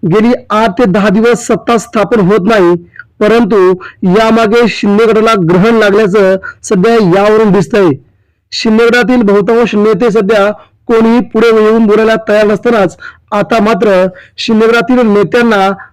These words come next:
आमदारकी जाण्यापासून कोणीही रोखू शकत नाही. हे नाव येते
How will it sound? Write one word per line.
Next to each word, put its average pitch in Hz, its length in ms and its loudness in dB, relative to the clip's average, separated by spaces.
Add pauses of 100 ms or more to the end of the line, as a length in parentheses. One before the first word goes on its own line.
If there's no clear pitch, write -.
(180)
आमदारकी 208 580 0
जाण्यापासून 202 720 0
कोणीही 240 680 -2
रोखू 202 240 0
शकत 190 220 0
नाही. 185 280 0 (520)
हे 214 100 2
नाव 226 260 2
येते 240 320 2